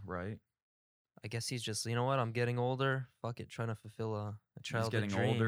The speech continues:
Speaker 2: dream."
Speaker 1: He sold, he got, uh, he backed out of Amazon. Amazon's about to get dismantled.
Speaker 2: What if that's his plan? He's just like, "You know what? I might die doing this, but"
Speaker 1: No, dude, you know what? Jeff Bezos knew some shit. There was definitely some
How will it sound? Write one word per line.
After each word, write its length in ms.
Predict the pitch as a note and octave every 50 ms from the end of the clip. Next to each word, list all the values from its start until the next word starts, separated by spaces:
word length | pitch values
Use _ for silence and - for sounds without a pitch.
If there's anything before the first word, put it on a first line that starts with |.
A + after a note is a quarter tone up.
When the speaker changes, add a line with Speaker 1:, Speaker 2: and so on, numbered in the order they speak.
| A2 G#2+
Speaker 2:
dream." 20 |
Speaker 1:
He 60 | G2 F#2+
sold, 420 | - - - G#2 G2+ G2+ G2 F2+ - - - -
he 80 | F#2 F#2+
got, 300 | F#2 G#2 G2 F2+ F2+ - - -
uh, 260 | F2+ F2 E2+ E2 E2 F#2+ F#2+
he 100 | G2+ F#2+
backed 280 | F2 F#2+ F#2 F#2+ -
out 140 | G#2 G2 F2+
of 80 | F2+ F#2+
Amazon. 720 | F#2+ G2 G2 G2+ F#2+ F#2+ G#2 G2 F#2+ F#2+ F#2+ F#2 F#2+ G2 - -
Amazon's 460 | - F#2+ F#2+ F#2+ F#2 F#2+ F#2 F#2 F2+
about 220 | F2+ F2+ F#2 F#2 -
to 80 | -
get 180 | F#2 F#2+ E2+ F2
dismantled. 720 | - F2 - - F#2 F2+ F2+ F#2 - - F#2 F#2+ F#2 F#2+ F#2 - _ _
Speaker 2:
What 80 | - D3
if 60 | -
that's 200 | - D3+ C#3+ -
his 100 | C3+ A#2
plan? 380 | - - - A2+ A2+ A2 G#2+ G2+ _ _ _ - - _ _ _
He's 100 | A#2 A#2
just 140 | A#2+ - -
like, 140 | A#2+ B2
"You 60 | C3+ D3+
know 80 | F3+ F#3+
what? 100 | G3 F#3
I 20 |
might 220 | E3+ E3+ F3+ E3
die 200 | C#3 D3+ D#3+ E3
doing 320 | D#3+ C#3+ B2+ C#3 D#3 D#3 D#3+
this, 180 | E3 E3+ D#3+ -
but" 200 | - A2+ A2 - -
Speaker 1:
No, 220 | - A2+ A#2+ A#2 A2
dude, 240 | F#2+ A2+ A#2 G#2 -
you 80 | A#2
know 100 | C#3 C#3+
what? 220 | D3 C#3+ - - A2+
Jeff 220 | G#2+ C#3+ C3+ -
Bezos 420 | - F3 E3+ D#3+ C#3+ C3+ A2 -
knew 180 | G#2+ G#2 G2 F#2+
some 200 | - - F#2+ F2+
shit. 340 | F2+ - - F2+ F2 D#2 - _ _ _ _ _ _
There 140 | - A2+ C3+
was 120 | C#3+ B2
definitely 460 | A2 A#2 A#2 A2+ - A#2+ G#2+ G2+ G2+ G2
some 400 | - - G2 F2 E2+ E2+ D#2+